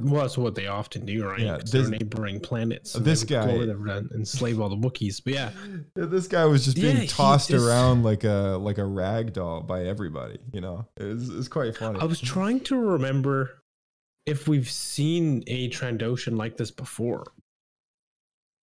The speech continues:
Speaker 2: Uh, I, yeah, we've seen
Speaker 1: Mm-hmm.
Speaker 2: so many ver-, we've seen quite a variety. I mean, even Sid, right? Sid is, Sid is a very different looking Trandoshan as well, but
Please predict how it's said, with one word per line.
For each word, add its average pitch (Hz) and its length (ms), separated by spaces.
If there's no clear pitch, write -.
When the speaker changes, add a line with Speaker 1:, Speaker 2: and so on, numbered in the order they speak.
Speaker 2:
Uh, 170 580
I, 117 260
yeah, 151 380
we've 160 200
seen 190 200
Speaker 1:
Mm-hmm. 175 80
Speaker 2:
so 151 280
many 135 200
ver-, 110 240
we've 127 180
seen 135 160
quite 117 240
a 104 60
variety. 104 420
I 113 40
mean, 127 140
even 151 220
Sid, 107 560
right? 92 260
Sid 123 300
is, 98 220
Sid - 320
is 101 140
a 98 60
very 98 160
different 95 400
looking 92 200
Trandoshan 92 560
as 90 100
well, 95 300
but - 160